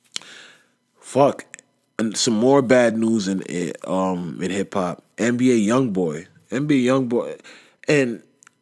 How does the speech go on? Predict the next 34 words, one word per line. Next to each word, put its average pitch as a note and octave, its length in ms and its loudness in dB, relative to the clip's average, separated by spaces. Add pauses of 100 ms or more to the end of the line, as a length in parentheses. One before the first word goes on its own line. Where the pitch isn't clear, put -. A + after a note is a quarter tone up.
(340)
you A#2+ 100 0
know, B2 80 0
some E3 200 2
people D#3 160 2
might B2 180 2
not A2+ 140 0
see B2+ 160 0
it A#2 40 2
as G2+ 120 -4
bad A2 280 0
news. A2 320 -4
You, E2+ 240 -10
so - 580 -8
a G2+ 40 -2
lot B2 260 4
in A2 120 0
those G2 200 0
comments. A2 420 -2
He's, F3+ 280 4
he G#3+ 140 4
gets D#3 180 2
a G#2 60 -2
lot G2+ 240 0
of F#2 60 -2
hate, G2 320 -2
you F#2+ 120 -10
know F#2+ 80 -6
what F2+ 60 -6
I - 20 -6
mean? F2+ 360 -8 (280)
But - 260 -2 (500)
it A#2+ 160 2
is C#3+ 140 2
deserved, B2 720 0